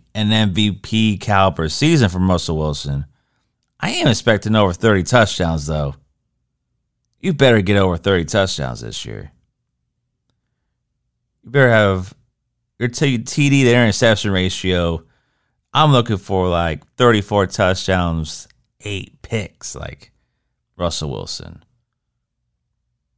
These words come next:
That may be asking too much. But let's try to get out of those double-digit interceptions.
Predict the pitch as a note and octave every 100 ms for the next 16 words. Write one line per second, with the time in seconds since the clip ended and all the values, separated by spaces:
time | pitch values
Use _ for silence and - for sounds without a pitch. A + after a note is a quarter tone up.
0 | _ A2+ A#2+ A#2+ G2 E2+ D#2+ - C#2+ -
1 | C#2 G1+ - - - _ _ _ _ _
2 | _ _ _ _ _ _ _ A2 G#2+ -
3 | _ _ _ _ _ _ _ - - B2
4 | A#2 G2 G#2 F#2+ F2+ E2+ - F2 D#2+ F2
5 | E2 D#2 D#2 C#2 - F2 E2 E2+ D#2+ D2+
6 | -